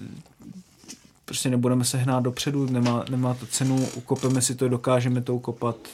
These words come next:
takhle nám to stačí. Ještě teda, eh, jeden postřeh z toho ligového víkendu, který mi přijde jako poměrně jakoby důležitý na to, aby zapadl,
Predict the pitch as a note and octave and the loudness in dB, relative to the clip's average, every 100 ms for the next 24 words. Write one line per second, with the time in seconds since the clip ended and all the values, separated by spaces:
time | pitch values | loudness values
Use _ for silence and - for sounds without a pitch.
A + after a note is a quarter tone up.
0 | - - - A#2+ A#2 G#2+ A#2 - A2 - | -14 -12 -8 -4 -4 -4 -6 -6 -6 -6
1 | A#2+ - - - - - - C#3+ C3+ C#3+ | -8 -12 -20 -20 -10 -6 0 2 6 4
2 | C3 - A2 A2+ A2+ A2 A2+ B2 C#3 C3 | 4 -2 -6 -4 -2 -4 0 2 2 0
3 | A#2+ - C3+ - C#3 C3+ C3 C3+ C3+ C#3+ | -2 0 0 0 0 2 2 2 2 2
4 | C#3 C#3 C3+ C3 C3 B2+ C#3 C3 C3 C3 | 2 0 0 2 0 0 0 2 2 0
5 | - C#3 C#3 B2+ C#3 C#3 C#3 C3 C#3 - | -2 0 0 0 2 4 4 0 -4 -4
6 | B2+ C3 C3 C3+ B2 C#3+ C#3+ C3+ A2+ G2 | -2 0 0 0 -2 0 2 2 2 -4
7 | F#2+ A2 A#2+ B2 B2 C3+ C3+ C3+ C3 C3 | -4 0 2 0 0 2 4 4 2 0
8 | B2 B2 C3 - C#3 C#3 B2 F#2+ F2+ G2 | -2 -2 -4 -2 2 4 4 2 -4 -4
9 | G#2+ A#2+ B2+ C3+ C#3+ | -2 0 4 4 2